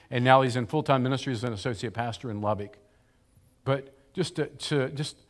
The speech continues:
the coolest thing about the story happened when I was in Texas for this men's retreat. After sharing with the guys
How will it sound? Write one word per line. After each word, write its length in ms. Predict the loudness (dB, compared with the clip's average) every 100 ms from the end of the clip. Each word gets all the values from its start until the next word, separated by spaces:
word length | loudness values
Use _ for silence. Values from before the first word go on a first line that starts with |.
| _ _ _ _ -18 -8
the 80 | -8
coolest 420 | 2 4 4 2
thing 200 | -2 -2
about 180 | -4 -6
the 60 |
story 420 | -10 -8 -6 -6
happened 420 | -6 -8 -6 -6 -4
when 140 | 0
I 40 |
was 180 | 0 -2
in 80 | -6
Texas 360 | -6 -6 -8 -12
for 140 | -12
this 180 | -10 -10
men's 220 | -10 -10
retreat. 420 | -12 -12 -14 -14 -20 _ _ _ _ _ _
After 540 | 6 8 8 4 2 -2 -16 -20 _
sharing 400 | 4 8 8 8
with 120 | 4
the 80 | 4
guys 680 | 10 12 12 10 4 -2